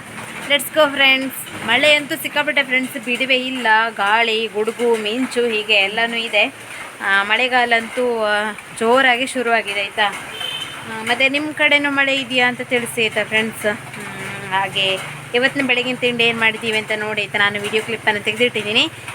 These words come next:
ಈ ವಿಡಿಯೋ ಕ್ಲಿಪ್ಪಿಂಗ್ ಆದಮೇಲೆ ಆ್ಯಡ್ ಮಾಡ್ತೀನಿ ಆಯಿತಾ ಗೈಸ್. ಹಾಗೆ ಇನ್ನು ದಾದನ ಕಡೆಯವರು ತೋಟಕ್ಕೆ ಹೋಗಿದ್ರೆ ಹಸಿ ಹುಲ್ಲನ್ನು ತರೋದಕ್ಕೆ ಇದೇ ಮಳೆಯಲ್ಲೇ. ಹ್ಮ್.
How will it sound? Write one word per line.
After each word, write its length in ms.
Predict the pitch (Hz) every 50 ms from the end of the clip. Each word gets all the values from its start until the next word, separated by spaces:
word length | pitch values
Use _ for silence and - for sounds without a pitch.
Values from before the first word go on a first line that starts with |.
| - - -
ಈ 100 | 262 269
ವಿಡಿಯೋ 320 | 262 277 277 254 277 269 262
ಕ್ಲಿಪ್ಪಿಂಗ್ 380 | 269 269 254 - - 262 247 240
ಆದಮೇಲೆ 420 | 226 233 247 240 254 247 240 233 240
ಆ್ಯಡ್ 240 | 226 214 214 220
ಮಾಡ್ತೀನಿ 360 | 226 220 214 208 - 220 202 196
ಆಯಿತಾ 160 | 190 185 190
ಗೈಸ್. 340 | 180 196 196 190 - 214 196
ಹಾಗೆ 340 | 202 214 202 202 214 220
ಇನ್ನು 280 | 214 202 208 208 208 190
ದಾದನ 300 | 196 196 214 226 233 240
ಕಡೆಯವರು 340 | 226 233 220 214 214 214 220
ತೋಟಕ್ಕೆ 380 | - 214 208 202 226 214 233
ಹೋಗಿದ್ರೆ 260 | 214 214 214 208 202 208
ಹಸಿ 220 | 208 202 - 240
ಹುಲ್ಲನ್ನು 320 | 226 226 220 214 214 -
ತರೋದಕ್ಕೆ 400 | - 208 208 208 202 196 - 220
ಇದೇ 180 | 208 190 214 220
ಮಳೆಯಲ್ಲೇ. 500 | 208 202 202 202 214 226 214 202 196 208
ಹ್ಮ್. 960 | 269 302 - - - - - - - - 247 220 208 202 214 208 202 196